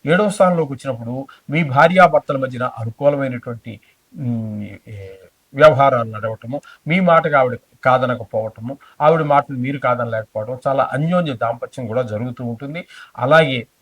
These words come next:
వ్యాపారంలో కూడా ఎవరైనా భాగస్వాములు ఉన్నట్టయితే వాళ్ళ మధ్యన మీ మధ్యన కూడా చాలా చక్కటి అనుబంధాన్ని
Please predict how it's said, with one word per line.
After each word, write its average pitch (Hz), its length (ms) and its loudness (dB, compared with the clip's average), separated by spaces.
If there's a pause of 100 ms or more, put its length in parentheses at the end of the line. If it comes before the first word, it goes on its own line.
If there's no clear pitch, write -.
(160)
వ్యాపారంలో 156 640 6
కూడా 135 220 0
ఎవరైనా 131 380 2
భాగస్వాములు 131 720 0
ఉన్నట్టయితే 117 600 -4 (320)
వాళ్ళ 131 380 4
మధ్యన 156 340 2
మీ 143 140 0
మధ్యన 127 300 -6
కూడా 120 380 4 (340)
చాలా 139 140 6
చక్కటి 170 420 -2
అనుబంధాన్ని 156 840 4